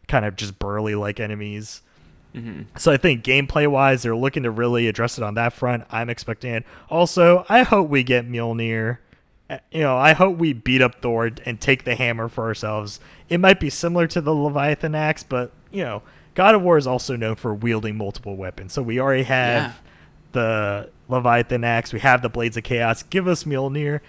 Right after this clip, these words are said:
Speaker 1: Hell, give us, like, Atreus's bow maybe, or Atreus's bow. You know, like, j-, let
Speaker 2: Mm-hmm.
Speaker 1: Kratos wield it. Who knows? Uh,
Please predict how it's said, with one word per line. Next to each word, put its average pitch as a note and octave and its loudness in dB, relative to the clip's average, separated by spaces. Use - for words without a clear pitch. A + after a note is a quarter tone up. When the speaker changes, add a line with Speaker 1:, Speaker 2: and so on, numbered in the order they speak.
Speaker 1:
Hell, B2 0
give D#3+ -2
us, - 2
like, D#3 2
Atreus's C3+ -2
bow G#2+ -4
maybe, G2 -10
or G2+ -8
Atreus's G#2+ -8
bow. G2 -10
You A2 -10
know, G#2+ -10
like, B2+ -12
j-, D3+ -14
let F#3+ 2
Speaker 2:
Mm-hmm. A#2 -16
Speaker 1:
Kratos C3+ 2
wield G2+ -12
it. F#2 -16
Who C#3+ -8
knows? A2 -14
Uh, A#2 -6